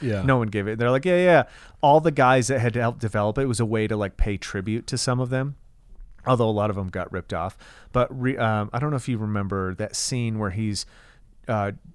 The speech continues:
Speaker 2: he's drifting up the, uh, parking structure.
Speaker 1: Yeah. Oh,
Speaker 2: That,
Speaker 1: yeah.
Speaker 2: that's Reese Millen.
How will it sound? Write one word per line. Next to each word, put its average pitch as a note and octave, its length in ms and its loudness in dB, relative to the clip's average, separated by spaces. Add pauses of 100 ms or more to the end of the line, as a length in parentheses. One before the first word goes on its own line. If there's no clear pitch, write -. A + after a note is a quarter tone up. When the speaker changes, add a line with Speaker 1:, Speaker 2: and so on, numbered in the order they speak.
(180)
Speaker 2:
he's A2+ 340 -4 (280)
drifting C3+ 480 0 (100)
up A#2+ 300 2 (120)
the, A2 520 -4
uh, G#2 200 -2
parking C3 360 -4
structure. F#3+ 560 -4
Speaker 1:
Yeah. F#3+ 300 6 (160)
Oh, D3+ 80 4
Speaker 2:
That, F#3+ 80 6
Speaker 1:
yeah. F#2+ 120 2 (140)
Speaker 2:
that's C#3+ 300 2
Reese C3 240 -2
Millen. G2+ 320 -4